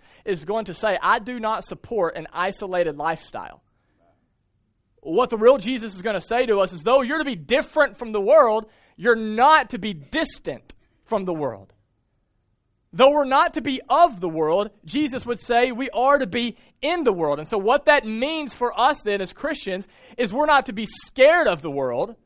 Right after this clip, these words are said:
nor are we to be con-, uh, conformed to the image of the world, but we are to be engaged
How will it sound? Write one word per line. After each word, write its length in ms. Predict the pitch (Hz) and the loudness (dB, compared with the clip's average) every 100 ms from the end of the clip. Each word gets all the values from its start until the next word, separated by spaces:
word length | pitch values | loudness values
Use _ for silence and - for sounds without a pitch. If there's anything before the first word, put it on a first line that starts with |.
| _ _ _ _ _ _ _ _ - | _ _ _ _ _ _ _ _ -6
nor 300 | 202 311 359 | 2 8 8
are 80 | |
we 120 | 285 269 | 8 0
to 60 | |
be 120 | 233 | -4
con-, 180 | 233 220 _ - | -6 -10 _ -16
uh, 80 | - | -12
conformed 640 | 220 185 - 233 262 254 214 | -10 -12 -10 -2 0 0 -4
to 100 | 208 | -8
the 140 | 180 | -8
image 320 | 226 311 339 | -6 -4 -2
of 160 | 190 143 | -2 -2
the 80 | 135 | -6
world, 460 | 135 120 127 208 - _ _ _ _ _ _ _ - | -6 -4 -4 -4 -10 _ _ _ _ _ _ _ 0
but 220 | 254 220 | 0 0
we 160 | 240 | -4
are 280 | - 226 277 269 | -6 -2 -2 -4
to 160 | 247 | -8
be 200 | 185 202 - | -10 -10 -10
engaged 760 | 175 147 202 226 185 147 131 | -12 -4 0 2 0 -2 -10